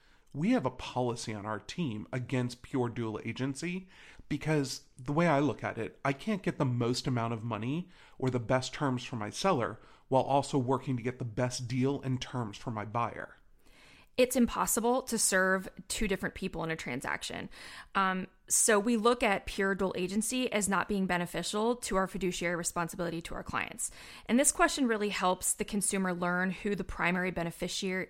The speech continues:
Speaker 2: beneficiary of the agent's services will be. It also helps to identify other important factors too.
Speaker 1: And what is that?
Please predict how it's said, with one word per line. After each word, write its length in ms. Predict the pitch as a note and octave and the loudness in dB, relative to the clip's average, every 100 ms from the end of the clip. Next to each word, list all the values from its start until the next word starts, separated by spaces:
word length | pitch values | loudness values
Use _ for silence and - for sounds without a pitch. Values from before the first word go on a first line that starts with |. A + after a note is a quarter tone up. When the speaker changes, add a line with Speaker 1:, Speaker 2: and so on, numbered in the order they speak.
| - | -8
Speaker 2:
beneficiary 920 | F3 G3 F3+ - F#3+ G3+ F#3+ F#3+ F#3+ | -2 -2 -2 -4 -4 0 0 0 0
of 140 | F3+ | -2
the 160 | F3 - | -4 -4
agent's 360 | F3 F#3 D#3 - | -4 -4 2 2
services 440 | F3+ E3+ D#3 D#3+ | 2 -4 -4 -6
will 100 | E3 | -6
be. 260 | D3 F#2 - - - - | -6 -8 -10 -16 -14 -2
It 80 | G3+ | 4
also 320 | G#3 A3 G#3 | 6 6 2
helps 320 | F#3 F#3+ - | 2 0 0
to 100 | - | -2
identify 460 | F3 F3 F3 E3+ E3+ | -2 -2 -4 -2 -2
other 240 | F3 F3 | -2 -2
important 340 | F3 F3 - E3+ | -4 -4 -6 -4
factors 380 | E2+ - - - | -4 -6 -10 -8
too. 260 | - - - - _ _ _ - | -8 -10 -14 -20 _ _ _ -2
Speaker 1:
And 280 | C3 A2+ G#2 | -2 -2 -4
what 180 | G#2 | -6
is 160 | G#2 G#2+ | -6 -6
that? 400 | A#2 D#3 - | -4 -4 -6